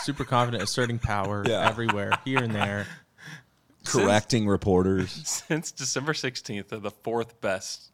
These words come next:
Speaker 3: team in net rating. Since
Speaker 1: Wow.
Speaker 3: January first, they're the, they're the best team in net rating.
Speaker 1: So I think, I think going back to the, hopefully this team stays confident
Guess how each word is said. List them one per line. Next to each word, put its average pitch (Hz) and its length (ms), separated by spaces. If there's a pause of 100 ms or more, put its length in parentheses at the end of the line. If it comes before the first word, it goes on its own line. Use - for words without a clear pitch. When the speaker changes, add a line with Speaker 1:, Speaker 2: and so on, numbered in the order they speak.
(120)
Speaker 3:
team 95 380
in 90 100
net 90 180
rating. 85 280 (500)
Since 101 280
Speaker 1:
Wow. 95 40
Speaker 3:
January 123 400
first, 90 480
they're 95 100
the, 90 140 (520)
they're 110 140
the 95 120
best - 520
team 90 280
in 85 80
net 82 180
rating. 73 280 (420)
Speaker 1:
So 185 220
I 160 160
think, 196 580 (180)
I 131 100
think 165 260
going 147 220
back 123 260
to 135 120
the, 110 360 (580)
hopefully 139 340
this 120 180
team 127 240
stays 113 300
confident 107 640